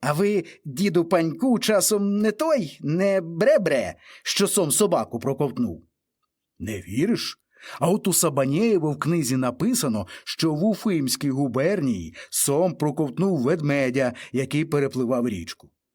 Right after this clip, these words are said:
А ведмідь — це тобі не собака. От такі соми бувають, а ти не віриш. А не чули, щоб сом парового катера проковтнув? Такого не чув.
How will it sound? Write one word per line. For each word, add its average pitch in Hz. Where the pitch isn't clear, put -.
А 165
ведмідь — 170
це 151
тобі 147
не 135
собака. 87
От 165
такі 208
соми 185
бувають, 113
а 170
ти 156
не 131
віриш. 82
А 143
не 226
чули, 277
щоб -
сом 262
парового 214
катера 135
проковтнув? 165
Такого 131
не 139
чув. 73